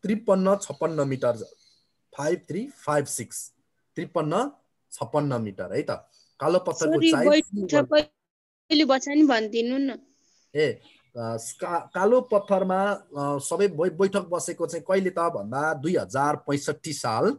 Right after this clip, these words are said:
Speaker 1: दुई हजार पैँसठी साल मङ्सिरको सोह्र गते, दुई हजार पैँसठी साल मङ्सिरको सोह्र गते,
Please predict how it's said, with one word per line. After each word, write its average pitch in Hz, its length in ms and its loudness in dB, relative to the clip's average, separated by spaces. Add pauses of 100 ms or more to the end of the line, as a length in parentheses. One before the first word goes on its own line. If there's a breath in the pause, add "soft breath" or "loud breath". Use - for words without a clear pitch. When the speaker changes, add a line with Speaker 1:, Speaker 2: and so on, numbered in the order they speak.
(1700)
Speaker 1:
दुई 147 80 0
हजार 170 240 2
पैँसठी 190 500 -2
साल 139 360 -2
मङ्सिरको 185 640 -2
सोह्र 165 320 2
गते, 110 340 -6 (680)
दुई 131 100 2
हजार 165 220 0
पैँसठी - 480 -6
साल 170 400 -2 (280)
मङ्सिरको 147 440 -4
सोह्र 160 340 2
गते, 175 420 -4